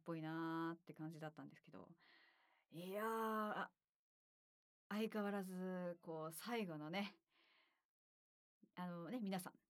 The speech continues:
皆さん、聞き手の方々をね、犯して出すとか、もう大山の大好きな兜合わせとか、もう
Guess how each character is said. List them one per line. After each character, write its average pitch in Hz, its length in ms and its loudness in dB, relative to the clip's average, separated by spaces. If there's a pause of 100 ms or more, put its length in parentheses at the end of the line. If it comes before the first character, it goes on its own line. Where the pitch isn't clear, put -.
皆 180 140 2
さ - 60 -6
ん、 - 40 -14
聞 - 100 -12
き - 140 -8
手 220 80 4
の 190 260 2 (300)
方 180 180 -6
々 160 80 -14 (760)
を 151 40 -8
ね、 160 160 -6 (400)
犯 175 240 -2
し 180 120 -6
て - 300 -10 (680)
出 185 200 2
す - 160 -4
と 156 100 -4
か、 123 300 -8 (580)
も 175 300 -2
う - 20 0
大 214 80 2
山 233 160 -2
の 233 120 -2
大 262 200 4
好 - 80 -4
き 220 80 -2
な 151 320 0 (320)
兜 240 380 4
合 208 80 6
わ 208 100 6
せ 170 120 -4
と 165 120 -8
か、 156 120 -12
も 156 260 -10
う - 60 -18